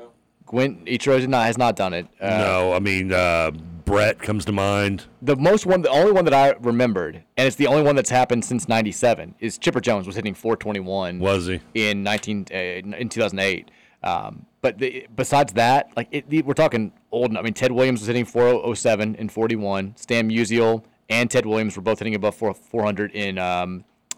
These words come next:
Speaker 1: nineteen forty-eight. Rod Carew in eighty-three. Paul O'Neill in ninety-four. John Olerud in ninety-three.
Speaker 2: Yo, Rod Carew was Jewish.
Speaker 1: Did not. To-, Tony Gwynn in ninety-seven and Larry Walker. Larry Walker in nineteen ninety-seven through sixty-two games was hitting four twenty-two.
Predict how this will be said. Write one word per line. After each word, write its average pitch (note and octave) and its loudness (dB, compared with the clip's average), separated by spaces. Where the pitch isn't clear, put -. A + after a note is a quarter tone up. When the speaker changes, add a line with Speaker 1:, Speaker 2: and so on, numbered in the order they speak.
Speaker 1:
nineteen A2 -4
forty-eight. G2+ 0
Rod A#2 2
Carew A#2+ 2
in A2+ -4
eighty-three. A2+ 0
Paul C3 6
O'Neill C#3 4
in A2 -2
ninety-four. A#2 2
John B2+ 2
Olerud C3 4
in B2+ 2
ninety-three. A#2 0
Speaker 2:
Yo, C3 2
Rod F#2+ 2
Carew G2 -2
was E2 -6
Jewish. F2 -8
Speaker 1:
Did G2 -6
not. A2 -4
To-, C3 2
Tony D3+ 2
Gwynn C#3+ 2
in B2 -2
ninety-seven B2 2
and D3+ 2
Larry C#3+ 6
Walker. C3 2
Larry G3+ 4
Walker G#3+ 2
in D#3 -2
nineteen D#3 0
ninety-seven C#3 2
through A2 -4
sixty-two C3+ -2
games A#2+ -2
was A2 -8
hitting A#2 -2
four C3+ 0
twenty-two. - -8